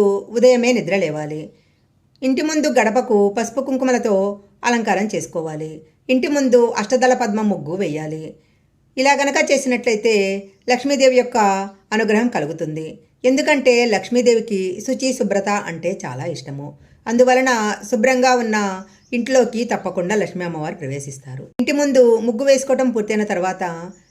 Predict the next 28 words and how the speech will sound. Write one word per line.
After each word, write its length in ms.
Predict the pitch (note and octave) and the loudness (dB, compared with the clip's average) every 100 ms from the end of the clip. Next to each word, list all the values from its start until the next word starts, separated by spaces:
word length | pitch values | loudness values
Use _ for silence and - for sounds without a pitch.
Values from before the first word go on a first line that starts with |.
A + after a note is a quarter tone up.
| - | -6
తప్పనిసరిగా 540 | A#3+ B3 C#4+ C#4 B3+ C4+ | -4 0 0 4 4 4
ఇంట్లో 340 | A3+ G#3 A3+ | 2 0 0
ఉన్న 200 | A3+ G#3+ G#3+ G3 | 0 2 2 0
స్త్రీలందరూ 640 | F3+ G3 F#3+ F#3+ F#3+ F#3 E3+ E3 - - | -4 -4 -2 0 -2 -2 -4 -6 -10 -4
తలస్నానం 480 | A3 G#3 E3 C#3 F3 | -2 -2 -4 -8 -8
చేయాలి. 440 | D3 C#3+ C#3 C#3+ - - | -8 -10 -10 -12 -16 -4
లక్ష్మీ 280 | A3+ A3 D4 | -2 0 0
జయంతి 320 | D4+ D4 C#4+ C#4+ | 2 2 2 4
రోజు 320 | B3 G3+ A3 F#3+ G3 - - | 4 4 2 2 0 -4 -2
ఇంటిని 300 | B3+ C#4+ D4 | -2 0 -2
శుభ్రం 300 | A#3+ A3+ B3 | 0 2 4
చేసుకునే 380 | A#3+ A#3+ A#3 A#3 A3+ | 2 2 -2 0 0
నీటిలో 460 | G3 G3 G3 A#3 G3+ F3+ F3+ - _ | 0 -2 -2 -2 0 -2 -4 -12 _
కొద్దిగా 300 | C4 C4 C#4 | 0 2 2
రాళ్ళ 240 | C4 G3+ A3 | 2 2 2
ఉప్పు 240 | A#3 B3 C4 | 2 6 6
వేసి 220 | A3+ G#3+ | 6 2
గనక 220 | G#3 G3 F#3 F3 F3+ A#3+ | -2 -2 -2 -4 -6 -6
ఇంటిని 260 | A#3 C4 | -2 -2
శుభ్రం 280 | B3 G3 A3 | -2 -2 0
చేసుకున్నట్లయితే 800 | G#3 G3+ G3+ F#3+ F#3+ F3 F3 F3 B3+ - _ _ C4 | 0 0 -4 -4 -2 -2 -2 -2 -4 -8 _ _ -2
తప్పకుండా 440 | B3 C4+ B3 A#3 | 0 2 2 2
నెగటివ్ 380 | A3+ F3 G#3 G3 | 0 0 -2 -2
ఎనర్జీ 320 | D#3+ C3+ D#3+ | -4 -6 -8
పోతుంది. 520 | - C#3 C3+ C#3 D3 C#3+ - _ _ | -8 -10 -8 -10 -10 -12 -16 _ _
తలస్నానము 540 | A#3+ B3+ D#4 C#4+ D4 D4 | 0 0 2 0 0 0
చేసిన 340 | B3+ G#3 A3+ | -2 -2 -4
తర్వాత 480 | A3 G#3+ F#3+ G3+ G3 | -2 0 0 0 0